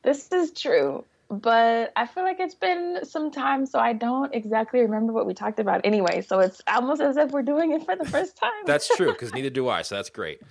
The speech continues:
Speaker 2: All right, so <laughs> let's explain who you are and, uh, where you're located and kind of what your background is.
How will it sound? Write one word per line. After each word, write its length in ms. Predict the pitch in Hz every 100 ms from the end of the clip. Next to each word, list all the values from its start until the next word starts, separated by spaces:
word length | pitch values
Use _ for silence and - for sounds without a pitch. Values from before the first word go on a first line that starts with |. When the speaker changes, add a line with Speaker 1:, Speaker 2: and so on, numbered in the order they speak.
| _ - - - -
Speaker 2:
All 60 | 330
right, 200 | 123 120
so 240 | 135 131
<laughs> 40 | 147
let's 240 | 160 202
explain 400 | 226 196 185 165
who 220 | 147 156
you 160 | 156 143
are 360 | 127 123 123 - _ _ -
and, 240 | 120 113
uh, 240 | 110 107 104
where 300 | 117 135 147
you're 300 | 143 143 117
located 500 | 123 127 131 117 113
and 140 | 110
kind 180 | 123 110
of 60 |
what 140 | 107 104
your 180 | 107 98
background 480 | 101 95 90 73
is. 260 | 50 -